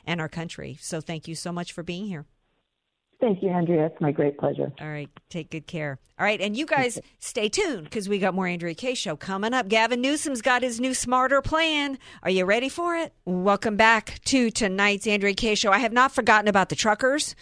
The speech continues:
Speaker 1: up in Canada. In fact, I know that, uh, as of today, the organizer, uh, uh, of the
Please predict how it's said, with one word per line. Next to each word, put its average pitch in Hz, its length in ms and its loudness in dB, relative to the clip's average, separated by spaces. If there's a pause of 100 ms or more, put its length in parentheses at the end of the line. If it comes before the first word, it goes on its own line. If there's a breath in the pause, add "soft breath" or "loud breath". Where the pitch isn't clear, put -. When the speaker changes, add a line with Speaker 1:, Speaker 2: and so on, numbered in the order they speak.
(380 loud breath)
Speaker 1:
up 202 200 4
in 175 120 2
Canada. 254 640 4 (440 loud breath)
In 190 180 2
fact, 190 380 4
I 185 120 6
know 190 280 2
that, 190 260 2
uh, 180 240 4
as 180 180 2
of 175 120 0
today, 180 360 2
the 180 140 -2
organizer, 208 880 2
uh, - 60 -2
uh, 180 400 2
of 170 220 0
the 165 520 0